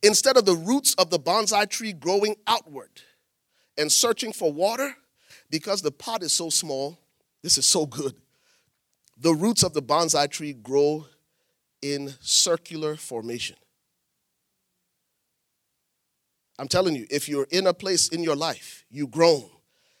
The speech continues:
but it just seems like you're going in circles. You and your friends, man, just on this constant merry-go-round.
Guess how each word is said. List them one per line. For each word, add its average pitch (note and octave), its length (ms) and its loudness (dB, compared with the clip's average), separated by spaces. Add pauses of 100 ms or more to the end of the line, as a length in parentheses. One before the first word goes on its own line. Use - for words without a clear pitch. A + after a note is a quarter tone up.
(180)
but C#3 120 4
it C#3 60 4
just D3 240 4
seems F#3+ 360 0
like D#3+ 160 -6
you're D3 100 -10
going E3 280 0
in F3 80 -2
circles. - 720 0 (1600)
You F3+ 260 2
and G3 80 6
your F#3+ 100 6
friends, E3 400 4
man, C#3+ 240 2
just D3+ 320 4
on D#3+ 200 6
this D3 180 0
constant F#3 520 0
merry-go-round. D3+ 640 6